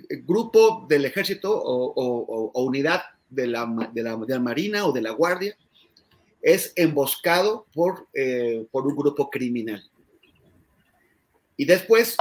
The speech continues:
todos los muertos quedan del grupo criminal, no hay heridos, no hay de-, no hay detenidos, hay un montón de muertos,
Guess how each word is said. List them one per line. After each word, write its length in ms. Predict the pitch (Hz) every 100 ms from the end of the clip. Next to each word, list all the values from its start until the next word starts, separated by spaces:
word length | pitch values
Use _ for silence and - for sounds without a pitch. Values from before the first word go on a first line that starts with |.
| - -
todos 220 | 196 214
los 140 | 202
muertos 640 | 208 196 - 196 - - _ _ _ _ _ _ _ _
quedan 460 | - 196 165 147 147
del 180 | 131 127
grupo 240 | 139 156 151
criminal, 580 | 165 190 180 165 185 - _ _
no 400 | 135 143 156 156
hay 200 | 147 156
heridos, 540 | 170 202 170 180 180 -
no 240 | - 143
hay 120 | 147
de-, 240 | 151 147 147
no 120 | 143
hay 60 | 143
detenidos, 680 | 151 175 214 196 202 - _ _
hay 160 | - 139
un 60 | 147
montón 260 | 143 165
de 60 | 165
muertos, 520 | 170 170 175 180